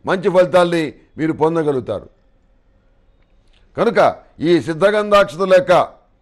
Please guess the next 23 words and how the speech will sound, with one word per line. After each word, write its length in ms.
పవిత్రత 460
ఏదైతే 340
ఉందో, 480
అది 120
కర్కాటక 440
రాశి 300
వారికే 320
కాదు, 320
అందరూ 400
కూడా 160
ఉపయోగించుకోవచ్చు. 1000
దానివల్ల 380
చాలా 260
ప్రయోజనాలు 520
ఉంటాయి. 280
ఇక 380
ఈ 360
కర్కాటక 420
రాశి 220
వారికి 280
వైట్ 320
కలర్ 260
బాగుంటుంది. 680